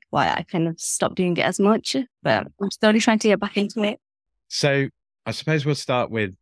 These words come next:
Speaker 2: the degree then, 'cause I'm guessing, because you said you're interning, so I'm guessing the internship comes as part of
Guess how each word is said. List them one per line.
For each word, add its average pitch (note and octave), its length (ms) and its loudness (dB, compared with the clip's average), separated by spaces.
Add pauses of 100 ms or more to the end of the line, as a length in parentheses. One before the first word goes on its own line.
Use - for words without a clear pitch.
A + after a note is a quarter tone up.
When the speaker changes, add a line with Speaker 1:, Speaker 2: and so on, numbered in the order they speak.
(120)
Speaker 2:
the G2 280 -2 (140)
degree G#2 340 -2
then, F2 220 -2
'cause - 200 -10
I'm G2 100 -2
guessing, G2 480 -2
because - 300 -10
you G2+ 60 -4
said G2 260 -4 (240)
you're F#2 180 -2
interning, E2+ 680 0
so - 160 -2
I'm F2+ 120 -2
guessing F#2 400 -2
the F2+ 100 -2
internship F2+ 720 -2
comes E2+ 480 -4 (420)
as E2+ 200 -2
part F2 340 -2
of E2+ 160 -8